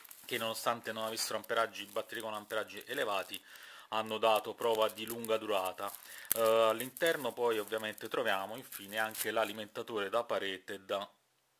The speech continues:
un ampere. Andiamo a vedere nel dettaglio il dispositivo. Come vedete abbiamo già una pellicola, ehm, per il display già apposta sul dispositivo,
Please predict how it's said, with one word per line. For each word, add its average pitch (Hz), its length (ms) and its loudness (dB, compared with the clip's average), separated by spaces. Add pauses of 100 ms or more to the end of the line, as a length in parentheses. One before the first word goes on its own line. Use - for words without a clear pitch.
(240)
un 107 180 -8
ampere. 90 500 -6 (1500)
Andiamo - 200 4
a 196 40 -4
vedere 131 240 4
nel 117 100 2
dettaglio 110 760 2
il 113 320 0
dispositivo. 147 720 -4
Come 110 160 -10
vedete 113 280 -4
abbiamo 107 320 0
già 113 120 -6
una 120 180 -4
pellicola, 110 720 -4 (680)
ehm, 98 1160 -6 (100)
per 117 160 4
il 110 100 -2
display 104 760 -4 (2000)
già 107 160 -4
apposta 104 400 -4
sul 95 180 -12
dispositivo, 160 800 -6